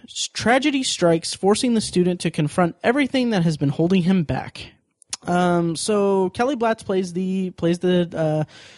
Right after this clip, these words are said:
student who, uh, Richard Jenkins takes under his wing. Um, and, uh, what I noticed from the outset is that, uh, this movie doesn't give a lot of info up front,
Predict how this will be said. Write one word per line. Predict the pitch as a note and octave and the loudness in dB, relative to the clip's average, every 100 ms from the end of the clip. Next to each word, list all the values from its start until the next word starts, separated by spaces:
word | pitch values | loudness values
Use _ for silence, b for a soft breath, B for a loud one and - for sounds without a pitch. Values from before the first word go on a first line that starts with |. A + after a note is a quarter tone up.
| B B | B B
student | - B3+ A3 F3+ - - | -4 0 2 0 -4 -8
who, | E3+ E3+ E3 D#3+ | -2 2 4 4
uh, | D3+ D3+ D3+ | 4 2 2
Richard | F#3+ F#3+ | 0 0
Jenkins | D#3+ D#3 D#3+ E3 - - - | -2 -2 -2 -4 -6 -14 -6
takes | D#3+ D3 | -4 -2
under | D#3 E3+ | 0 0
his | G3 | 2
wing. | D3 E3 - B B B B - | 0 0 -6 B B B B 0
Um, | F#3+ F#3+ F#3 F3+ E3 D#3 B B B B _ - _ - | 4 6 6 4 2 -2 B B B B _ -20 _ -2
and, | G#3+ A3+ - F#3+ | 0 0 -4 -10
uh, | - D#3+ F#3 | -12 -16 -12
what | G#3 G#3 C4 | -10 -4 0
I | C4 | 2
noticed | B3 C#4+ G4+ G4 - | 2 2 2 -2 -6
from | - B3+ | -2 0
the | A#3 | 2
outset | F#3 G#3+ - C4 C4 - | 0 -2 -2 -2 -2 -2
is | F#3 F3 | -2 -2
that, | E3+ F3 F3 - | 0 0 -2 -4
uh, | E3+ E3 E3 E3 E3 D#3+ | -2 2 4 4 4 2
this | F3+ G3 | -2 0
movie | D4+ E4+ | 0 0
doesn't | D4 B3+ | -2 -4
give | A#3 B3+ | -4 -4
a | G3+ | -2
lot | F3+ F#3+ | 0 0
of | |
info | D3+ F3 A3 G#3 | -2 -2 -2 -2
up | G3+ | -4
front, | - F3 B3 | 0 -2 -2